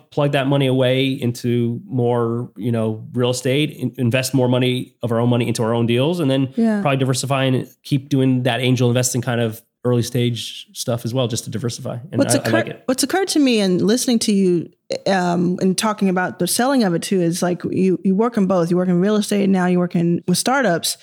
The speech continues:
Speaker 2: There's less, it seems like there's less kind of personal relationships with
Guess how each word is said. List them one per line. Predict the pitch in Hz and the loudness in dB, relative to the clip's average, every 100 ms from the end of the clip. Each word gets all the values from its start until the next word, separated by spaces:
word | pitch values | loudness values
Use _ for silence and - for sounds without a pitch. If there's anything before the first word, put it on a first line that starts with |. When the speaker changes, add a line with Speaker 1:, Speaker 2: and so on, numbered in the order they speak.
| - - - - | -16 -20 -14 -2
Speaker 2:
There's | 247 254 | 2 4
less, | 262 285 349 349 - | 4 4 2 0 0
it | 240 233 | 0 2
seems | 339 330 302 | 2 2 0
like | 269 | 0
there's | 208 202 | 0 2
less | 190 214 214 - - - | 2 2 2 0 -2 -2
kind | - 208 | -2 0
of | 196 180 180 170 - 190 _ | 2 2 0 -2 -4 -8 _
personal | - 233 226 220 202 | -2 0 0 0 2
relationships | 190 185 196 208 - 185 208 - | 2 2 2 0 0 -2 -4 -2
with | 190 170 - | 0 0 -6